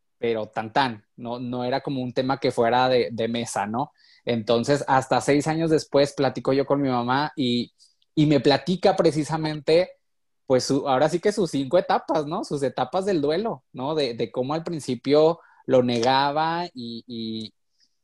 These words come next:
y incluso, ¿no? En esta, en, al momento de que, de que yo les, yo les comenté, ¿no? Cuando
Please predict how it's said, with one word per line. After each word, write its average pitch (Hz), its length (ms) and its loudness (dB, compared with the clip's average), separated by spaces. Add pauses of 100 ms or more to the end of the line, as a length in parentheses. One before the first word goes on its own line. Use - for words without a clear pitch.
(220)
y 131 480 2
incluso, 147 500 4
¿no? 160 220 -2
En 151 100 -4
esta, 160 400 -2
en, 131 240 -4
al 123 160 -6
momento 127 440 -6
de 160 180 0
que, 120 280 -4
de 113 160 -10
que 113 320 -6
yo 117 160 -4
les, 135 260 -4 (180)
yo 123 340 -4
les 139 220 -10
comenté, 127 560 -2
¿no? 151 400 -6
Cuando 104 480 -8